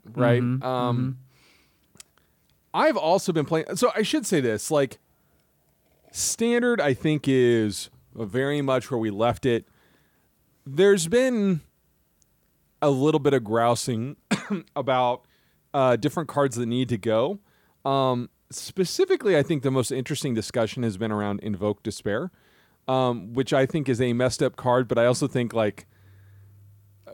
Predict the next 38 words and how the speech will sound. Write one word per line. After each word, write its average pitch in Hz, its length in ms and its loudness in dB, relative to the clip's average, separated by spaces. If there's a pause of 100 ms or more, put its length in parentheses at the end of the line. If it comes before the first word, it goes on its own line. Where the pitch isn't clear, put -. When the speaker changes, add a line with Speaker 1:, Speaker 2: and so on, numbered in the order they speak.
(160)
Speaker 1:
we're 143 340 2
really 160 680 4
not 135 240 4
acknowledging 120 640 2
that 107 180 0
Fable 117 360 2
of 104 60 -2
the 107 80 -2
Mirror 110 220 2
Breaker 113 460 0
enables 113 460 -2
that 107 200 -4
card 107 480 -6
to 107 160 -6
occur 113 560 -2 (300)
Speaker 2:
Mm-hmm. 117 180 -2
Speaker 1:
ahead 127 300 2
of 135 80 2
schedule 127 500 2
or 113 520 2 (100)
cast 113 340 -6
much 120 220 -2
easier 123 400 0
out 110 180 2
of 98 80 -6
a, 104 180 -2
a 110 140 -4
three-color 101 540 -8
deck. 139 340 -2 (480)
Um, 107 560 -4 (1000)
like, 151 240 4 (580)
I, 165 140 2 (100)
I 160 80 4
just 180 240 0
feel 190 120 4
like 151 180 4
Fa-, 156 220 -2
we're, 151 180 -4